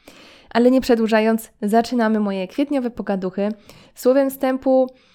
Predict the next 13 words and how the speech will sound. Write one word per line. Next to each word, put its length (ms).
e, 540
końcówka 840
kwietnia 400
była 240
dla 140
mnie 140
totalnie 540
udana, 640
gdzie 680
właśnie 320
początek 520
miesiąca 680
był, 720